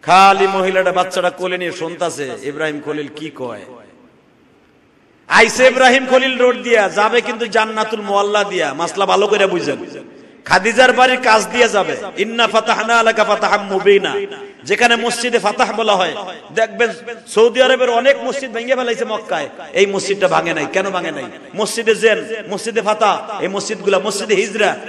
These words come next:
কেন ভাঙে না সৌদি গভর্নমেন্ট? এই স্মৃতিগুলো আমার নবীর রাখা স্মৃতি। সুবহানাল্লাহ বলতে পারলেন না? এটা আমার জাতির পিতা ইব্রাহিমের রাখা স্মৃতি মিয়া।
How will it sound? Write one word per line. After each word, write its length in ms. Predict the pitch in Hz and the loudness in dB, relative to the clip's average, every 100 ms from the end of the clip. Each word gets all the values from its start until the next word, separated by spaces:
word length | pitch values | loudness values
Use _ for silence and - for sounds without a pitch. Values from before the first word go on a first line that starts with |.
| 185 | -4
কেন 220 | 202 214 | -4 -2
ভাঙে 320 | 196 196 196 | -6 -6 -6
না 100 | 185 | -6
সৌদি 240 | 175 170 165 | -8 -8 -8
গভর্নমেন্ট? 480 | 160 147 127 120 147 127 113 _ _ _ _ _ _ _ _ _ | -8 -10 -14 -18 -20 -20 _ _ _ _ _ _ _ _ _ _
এই 180 | 247 262 | -2 -2
স্মৃতিগুলো 640 | - 262 294 294 277 254 | -2 -2 -2 -2 -4 0
আমার 200 | 233 226 | 2 2
নবীর 420 | 202 220 233 233 208 | 0 2 2 2 2
রাখা 200 | 202 190 | 2 0
স্মৃতি। 460 | 208 196 190 135 - | 0 -4 -4 -8 -8
সুবহানাল্লাহ 440 | - 175 196 202 | -4 -2 4 4
বলতে 200 | 202 208 | 4 2
পারলেন 260 | 214 220 240 | 4 4 4
না? 120 | 262 254 254 - - - - | 2 0 -4 -6 -6 -8 0
এটা 160 | 220 | 4
আমার 200 | 269 294 262 | 6 4 4
জাতির 340 | 277 285 339 320 | 2 4 2 2
পিতা 220 | 339 330 | 6 8
ইব্রাহিমের 600 | 302 311 359 339 370 381 | 8 10 8 8 8 8
রাখা 260 | 370 349 349 | 8 8 6
স্মৃতি 400 | 359 359 349 359 | 6 6 6 6
মিয়া। 260 | 359 330 | 8 10